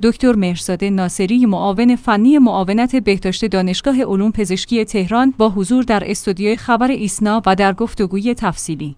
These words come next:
با بیان اینکه در آستانه سالروز ابلاغ سیاست‌های ابلاغی مقام معظم رهبری در حوزه جمعیت قرار داریم، اظهار کرد: مقام معظم رهبری:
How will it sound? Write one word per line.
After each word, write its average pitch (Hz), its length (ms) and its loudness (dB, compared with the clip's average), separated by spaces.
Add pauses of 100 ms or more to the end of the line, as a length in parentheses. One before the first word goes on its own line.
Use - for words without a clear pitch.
با 233 120 2
بیان 240 400 2
اینکه 233 360 0
در 202 180 -2
آستانه 240 600 0
سالروز 226 480 -4
ابلاغ 196 420 -6
سیاست‌های 214 720 -6
ابلاغی 202 500 -6
مقام 214 400 -2
معظم 202 480 -4
رهبری 175 540 -6
در 202 140 -6
حوزه 202 420 -2
جمعیت 180 580 -6
قرار 160 260 -6
داریم، 151 360 -12 (220)
اظهار 208 380 -4
کرد: 247 340 -4 (420)
مقام 254 420 2
معظم 208 480 -2
رهبری: 160 600 -8